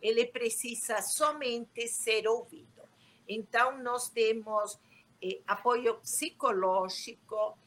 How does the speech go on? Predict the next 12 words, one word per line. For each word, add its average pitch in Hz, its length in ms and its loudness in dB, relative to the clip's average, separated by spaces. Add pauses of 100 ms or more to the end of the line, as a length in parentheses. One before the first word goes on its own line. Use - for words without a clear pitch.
(200)
esclarecimentos 226 1800 -2
jurídicos, 226 1300 -6 (560)
temos, 254 840 2 (400)
cubrimos 277 800 -4 (100)
as 214 180 -4
necessidades 208 1200 -4 (120)
básicas - 800 -8 (920)
para 214 400 4
as 175 140 -8
mulheres, 214 920 -4 (320)
por - 160 -12
exemplo, 190 760 -10